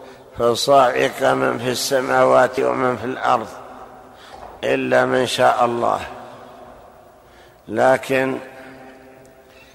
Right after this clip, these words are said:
ورد في الحديث أنهما نفختان، نفخة، وأن بين النفختين أربعون،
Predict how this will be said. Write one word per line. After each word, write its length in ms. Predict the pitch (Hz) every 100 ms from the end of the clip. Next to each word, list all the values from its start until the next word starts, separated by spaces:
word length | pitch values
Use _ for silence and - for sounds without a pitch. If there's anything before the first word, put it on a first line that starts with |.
| _ _ _ _ - _ -
ورد 580 | 110 131 135 131 127 127
في 120 | 127
الحديث 760 | 113 123 117 131 131 113 131
أنهما 680 | 127 131 127 123 123 131 127
نفختان، 720 | 127 117 - 117 - 120 95 - - - - - - - - - - - - - - _ _ _ _ _ _ - - _ _ _ -
نفخة، 680 | 117 135 123 - 127 127 - 127 123 -
وأن 680 | 127 120 123 131 127 131 123
بين 300 | 131 127 131
النفختين 1040 | 127 131 123 - 120 - 131 131 131 127
أربعون، 680 | 123 127 117 123 127 123 113